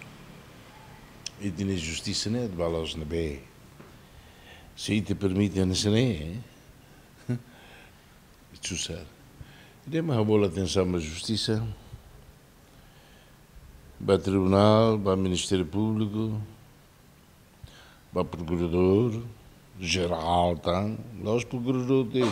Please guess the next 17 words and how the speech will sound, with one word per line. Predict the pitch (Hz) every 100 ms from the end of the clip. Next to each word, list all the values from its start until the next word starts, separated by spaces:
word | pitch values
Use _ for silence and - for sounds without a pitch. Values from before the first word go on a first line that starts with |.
| 80
dinheiro, | 98 123 127
procurador, | 120 92 92 98 139
geral, | 135 104 85 101 113
tá? | 110 104 101 92 - - - - - - - - - - - - - -
Deve, | 151 147 127 127 120 123 - - - - - - -
se | - 117
justiça | 110 107 123 117 120
lá | 113 110
onde | 110 104
se | 110
nem. | 123 147 160 - - - - - - - - - - - - - - - - - -
E | 87
tá | 82 76
tudo, | - 73 78
né? | 73 76 - - - - - - - - - - - - - - - 101
Tamo | 98
ulu, | 98 113 120 107 98